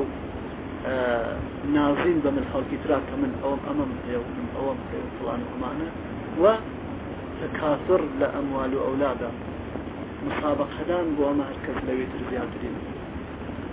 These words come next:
ئەمە گشت حەیاتی دنیا. هەرچی لادان لە ڕێگەیە لەبەر ئەمە. ئەمما بزانین، ئا، ئەم حەیاتی دنیا لە ڕۆژێکە کە ئینسان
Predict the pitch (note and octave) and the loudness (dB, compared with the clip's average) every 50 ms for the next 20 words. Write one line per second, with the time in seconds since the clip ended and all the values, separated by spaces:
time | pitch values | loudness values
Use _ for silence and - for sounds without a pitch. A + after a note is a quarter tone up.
0 | - G#3+ A3+ B3 B3+ A3+ A#3 A3+ - - - F3+ F3 F3+ F3 D#3+ D#3 D3+ C#3 - | 2 4 6 6 6 6 4 2 0 0 0 4 4 4 4 4 2 2 0 0
1 | A#2+ A#2+ - - - - - - - - - - - - - - - - - - | -2 -6 -6 -6 -6 -6 -6 -6 -6 -6 -8 -6 -6 -6 -6 -6 -6 -8 -8 -8
2 | - - - - - - - - - - - - G#3+ G#3+ A#3+ - - - - - | -8 -8 -6 -6 -6 -6 -6 -6 -6 -2 2 2 2 2 2 -2 -2 -2 0 2
3 | B3+ B3+ A#3+ G#3+ F#3+ - - - - - - - - - - - - - - - | 2 2 2 2 0 -2 -4 -6 -6 -6 -6 -6 -8 -8 -6 -6 -6 -6 -6 -6
4 | - - - - - - - - - - - D#3+ E3 F3 F#3+ F#3+ G3 F#3+ F#3 G3 | -6 -6 -6 -6 -6 -6 -6 -6 -6 -6 -4 -2 4 8 8 10 10 8 8 6
5 | A#3 A#3+ B3 A3+ G#3+ G3+ G3+ G3 F#3 F#3 F3+ F3 D#3+ E3+ F3 F#3 G#3 G#3+ G#3+ - | 6 6 4 4 4 6 8 8 8 8 8 6 6 4 4 2 2 0 -2 -4
6 | - - - - A3+ A3+ A#3+ A#3 G#3 F3+ E3+ D#3 D3 D3 - - - - - - | -4 2 4 6 8 8 8 8 8 6 4 2 0 -2 -2 -4 -6 -6 -6 -8
7 | - - - - - - - - - - - - - - F#3 G#3+ A3 G3+ F3+ E3+ | -6 -8 -8 -8 -8 -8 -8 -8 -8 -8 -8 -8 -4 0 2 2 4 4 6 4
8 | D#3+ D3+ D#3 D3+ F#3+ G#3 G#3 G3+ G3+ F#3+ F3+ - - - - - - - - - | 4 4 2 2 2 4 4 2 2 0 -2 -4 -6 -8 -8 -8 -8 -6 -6 -6
9 | - - - - - - - - - - - - - - - - - - - - | -6 -6 -6 -6 -8 -8 -8 -6 -6 -6 -6 -6 -6 -6 -6 -6 -6 -6 -8 -4
10 | - - D#3+ D#3 - - D#3 D3+ - - - D#3+ D#3 D#3 D3+ D3 D3 - D#3+ D#3+ | 0 2 4 4 6 4 4 2 2 0 0 2 4 6 4 4 2 2 2 2
11 | D3 D3 D#3 D#3+ D#3+ D#3+ F3+ G3+ G#3 F#3+ E3+ D#3+ D3+ D#3 D#3 D3+ D3+ D3+ D3+ C#3+ | 4 4 4 4 4 6 6 6 6 6 6 6 8 8 8 8 6 6 4 6
12 | D3 D#3 D3+ - - D#3+ D#3 D3+ - - - D#3+ D3 D#3 D3+ D3+ - - D#3+ D#3 | 6 4 4 4 4 4 4 2 2 2 2 2 4 4 4 2 2 4 4 4
13 | D#3 | 4